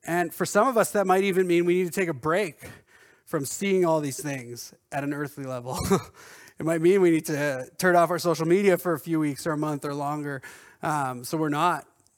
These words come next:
no, you know, my wife is really good at this, and she'll often say, "What's going on in the world?" Like, I don't have a clue what's going on. And I'll say, "Well, the Oilers are losing." <laughs> And then she'll laugh, and that's all.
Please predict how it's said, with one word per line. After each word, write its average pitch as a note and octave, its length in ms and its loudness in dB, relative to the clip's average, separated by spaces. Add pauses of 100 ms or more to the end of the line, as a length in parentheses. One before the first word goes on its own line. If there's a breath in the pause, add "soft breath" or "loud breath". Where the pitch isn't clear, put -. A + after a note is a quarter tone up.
(120)
no, C#3+ 300 -4
you D3 100 -4
know, D3 180 -2
my D#3 160 2
wife E3 320 2
is D3 120 -6
really D#3 280 2
good C#3+ 160 -2
at E3+ 120 -2
this, C#3 240 -6
and C#3+ 80 -8
she'll D3+ 160 -2
often D3+ 260 -4
say, C#3 160 -10
"What's E3+ 220 -8
going G3 240 -6
on G3+ 160 -2
in G3+ 80 -6
the G3+ 60 -8
world?" G#3 340 -8
Like, C3+ 240 -8 (320 loud breath)
I - 20 -2
don't B3 100 2
have G3+ 80 0
a C3+ 60 -10
clue G#3 300 -2
what's D#3+ 180 0
going C3+ 320 -10
on. B2+ 200 -10
And B2 80 -12 (440 loud breath)
I'll C#3+ 100 -4
say, D3 140 -4
"Well, E3+ 180 2
the F3 100 2
Oilers E3+ 340 0
are D3 80 -4
losing." C#3+ 480 -6
<laughs> C3 40 -10 (520 loud breath)
And C#3+ 100 -6
then D3 120 -4
she'll C#3+ 240 -4
laugh, C3+ 720 -6 (380 loud breath)
and C#3+ 80 -6
that's D3 200 -4
all. C3+ 380 -8